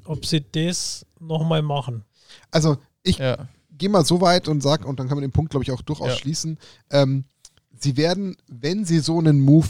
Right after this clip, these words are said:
Speaker 2: machen, sich das auch wieder lange überlegt haben, weil sie haben ja auch ganze, ähm, Zahlen, sie haben ja Analytics, sie wissen ja,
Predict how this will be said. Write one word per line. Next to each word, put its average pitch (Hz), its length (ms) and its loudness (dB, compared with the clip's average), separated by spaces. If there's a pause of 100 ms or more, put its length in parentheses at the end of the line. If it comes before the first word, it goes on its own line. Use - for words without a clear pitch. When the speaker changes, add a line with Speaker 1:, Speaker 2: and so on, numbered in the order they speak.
Speaker 2:
machen, 160 420 -2
sich 135 220 -10
das 147 220 -8
auch 131 220 2
wieder 113 140 -4
lange 135 260 -4
überlegt 127 380 -4
haben, 147 220 -2
weil 120 140 0
sie 120 140 -2
haben 143 200 -2
ja 147 180 0
auch 120 400 -2 (440)
ganze, 123 460 0 (100)
ähm, 113 400 0 (380)
Zahlen, 120 440 0
sie 117 140 -2
haben 135 120 -2
ja 123 80 -6
Analytics, 120 680 -6
sie 117 220 2
wissen 147 240 0
ja, 107 260 0